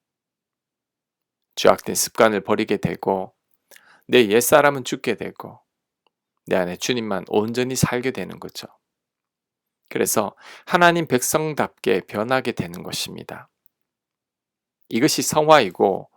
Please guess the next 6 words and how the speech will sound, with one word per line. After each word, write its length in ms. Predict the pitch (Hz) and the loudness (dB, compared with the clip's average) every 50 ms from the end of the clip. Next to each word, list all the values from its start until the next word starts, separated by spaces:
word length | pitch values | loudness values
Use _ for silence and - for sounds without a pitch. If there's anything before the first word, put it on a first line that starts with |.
| _ - - - - - _ - | _ -20 -20 -20 -20 -20 _ -8
우리의 340 | - 104 110 120 104 95 - | -4 2 4 4 4 4 0
두 140 | - 131 | -4 0
번째 340 | 123 135 143 131 - - 120 | 2 2 0 0 -2 -4 -4
구원을 400 | 110 - - 107 107 104 101 95 - | -4 -2 -2 -2 -2 -2 -4 -8 -8
이루는 340 | - 90 - 110 113 110 98 | -10 -8 -8 -8 -8 -8 -10
것입니다. 760 | - 85 - - - 90 85 82 - 85 87 95 - 147 | -10 -8 -10 -8 -8 -10 -10 -10 -8 -10 -10 -10 -12 -18